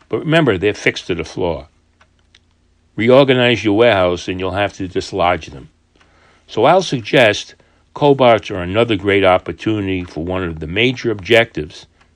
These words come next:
and that is speed of flow. Add to all this minimizing capital expenditure requirements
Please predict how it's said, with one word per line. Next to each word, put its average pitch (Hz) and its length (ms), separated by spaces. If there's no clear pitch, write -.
and 90 160
that 117 200
is 110 360
speed - 460
of 98 100
flow. 139 380
Add 175 300
to - 60
all 85 280
this 82 400
minimizing 120 760
capital 120 460
expenditure 117 640
requirements 85 800